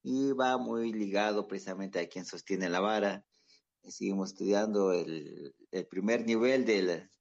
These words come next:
de, de las tres, este, eh, reglas que nos propone el Rabbi Arush de, de la fe, o que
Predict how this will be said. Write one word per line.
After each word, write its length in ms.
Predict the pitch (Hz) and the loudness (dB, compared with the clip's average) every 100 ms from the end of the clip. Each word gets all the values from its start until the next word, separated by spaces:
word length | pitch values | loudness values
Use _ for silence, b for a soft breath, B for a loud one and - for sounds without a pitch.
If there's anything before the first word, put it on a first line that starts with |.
| _ | _
de, 540 | - 92 92 87 85 - - _ _ _ _ _ _ _ _ _ - | -2 0 0 0 -4 -12 -20 _ _ _ _ _ _ _ _ _ -12
de 120 | 98 | -2
las 380 | 95 95 92 - | 2 2 0 -2
tres, 380 | - 113 117 - | 2 4 4 0
este, 520 | 107 - 92 87 85 - - - _ _ _ _ - | -4 -2 0 0 0 -4 -16 -20 _ _ _ _ -8
eh, 400 | 95 92 92 92 - - | -4 -2 -2 -6 -10 -18
reglas 480 | - 107 123 117 110 | -4 2 4 4 0
que 120 | - | -6
nos 200 | 95 90 | -8 -8
propone 480 | - 92 110 110 107 | -4 -2 2 2 2
el 100 | 92 | 2
Rabbi 260 | 92 98 107 | 2 4 4
Arush 400 | 110 123 123 - | 4 2 -2 -4
de, 440 | - 50 50 - b b b _ - | -6 -4 -8 -12 b b b _ -6
de 180 | 90 87 | -2 2
la 200 | 87 85 | 0 -2
fe, 420 | - 113 143 - _ _ _ | 2 2 2 -6 _ _ _
o 160 | - 92 | -12 -6
que 180 | 95 | -4